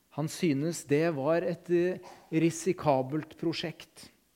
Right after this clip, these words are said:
Han synes det var vanskelig å tro på Gud. Han synes det var vanskelig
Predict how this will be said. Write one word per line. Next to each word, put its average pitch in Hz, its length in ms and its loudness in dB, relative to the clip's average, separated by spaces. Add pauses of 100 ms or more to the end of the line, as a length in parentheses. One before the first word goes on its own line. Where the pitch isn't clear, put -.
(1300)
Han 147 140 -4
synes 147 260 -4
det 131 80 -6
var 151 160 0
vanskelig 143 800 -4
å 170 160 -6 (120)
tro 139 440 -4
på 180 160 -4
Gud. 170 320 -2 (1080)
Han 165 100 2
synes 180 300 2
det 165 80 -2
var 185 180 10
vanskelig 196 800 8